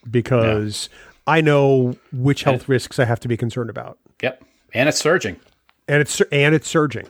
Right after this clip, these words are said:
Speaker 2: Yeah.
Speaker 1: Um, so, uh, after seven months, I'm like, we're, I, I had this, this discussion with, with my wife this morning. We are really no more improved than we were back in March.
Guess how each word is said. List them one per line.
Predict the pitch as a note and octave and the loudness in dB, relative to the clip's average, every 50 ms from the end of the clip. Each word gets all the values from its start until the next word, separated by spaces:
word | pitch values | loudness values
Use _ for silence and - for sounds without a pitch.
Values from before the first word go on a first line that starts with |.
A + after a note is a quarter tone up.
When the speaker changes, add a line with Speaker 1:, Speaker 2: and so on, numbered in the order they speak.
| _ - - - - | _ -20 -20 -12 -6
Speaker 2:
Yeah. | C3 C#3+ C#3+ A2+ - | -2 -2 -2 -2 -4
Speaker 1:
Um, | - - - C#3+ C#3+ C3 B2+ B2 A#2+ A#2 A#2 A2+ A2 A2+ A2+ - - _ - | -10 -6 0 2 4 4 4 4 2 2 -2 -4 -6 -10 -14 -16 -20 _ -14
so, | - - - F3 D#3 C#3+ C#3+ C#3 C3+ C3+ C3 B2 - _ - | -12 -2 0 2 2 4 4 4 4 2 0 -2 -6 _ 0
uh, | C#3 B2+ A#2+ A#2 - | 0 0 0 0 -2
after | - D3+ D3+ D3 - D#3+ | -2 -2 -2 0 0 -2
seven | C3+ - F#3+ F3+ D3+ D3 C3+ | 0 2 0 0 0 0 0
months, | C#3+ C#3+ C#3 B2 - | 2 2 0 0 -2
I'm | C3+ B2 | -2 -2
like, | B2 A#2+ A#2 - | -2 -2 -4 -6
we're, | B2 C#3 D3 D3 C#3 C3 B2+ - - _ _ _ | -6 -4 -2 -2 -2 -2 -4 -6 -10 _ _ _
I, | - C#3 D3 D#3+ D#3 | -14 -12 -10 -6 -4
I | D#3 C#3+ | -2 0
had | D3 F3+ F3+ | 0 0 2
this, | E3+ E3 - - - - _ _ | 2 0 0 -2 -8 -14 _ _
this | _ B2+ C3 C#3 B2+ - | _ -6 -4 -4 -4 -4
discussion | - C3 - - C#3+ C3 - C#3+ C3+ C3 | -8 -6 0 0 0 0 2 0 0 0
with, | C3 - | 0 0
with | C3 C3+ - - | 0 0 0 2
my | D3 C3 | 2 4
wife | C3 C#3 C3 B2 | 4 4 4 2
this | - C3 - - | 0 -6 -6 -4
morning. | D#3+ F3 F3+ B2 G#2 G#2+ - - - - - - - - _ - | -4 -2 -2 -2 -4 -6 -10 -14 -16 -16 -16 -20 -20 -18 _ -6
We | B2+ D3 D#3+ D#3+ | -2 0 0 0
are | - C#3 C#3 C#3 C3+ C3 | 0 0 0 2 2 0
really | B2 A2+ A#2+ C3+ C#3+ C#3+ C#3+ C#3 B2+ B2 | -2 -2 -2 0 0 2 2 2 0 0
no | A#2+ A#2+ A#2+ A#2+ B2 B2 B2+ C3 C3 C3 C3 B2+ B2+ B2 A#2 - _ _ _ _ - | -2 -2 -2 0 2 2 2 2 2 2 2 0 0 -2 -4 -10 _ _ _ _ -4
more | B2+ B2 B2+ C3 B2+ | -2 0 0 0 0
improved | B2 A#2+ A2+ - - C#3+ C3+ B2+ B2+ A#2+ G#2+ A2 B2 G#2+ | -2 -4 -6 -4 -2 0 0 2 0 0 -2 -4 -4 -2
than | B2 A#2 A2+ | 0 -2 0
we | A#2+ A#2 | -2 -2
were | A2+ A2+ A#2 A2 A2 | -2 0 0 0 0
back | G#2 A#2 A2 G2+ - - | 0 -2 -2 -2 -4 -8
in | A2 | -8
March. | G#2+ A2 G#2+ G2 - - - - - | -8 -8 -8 -10 -10 -12 -16 -16 -16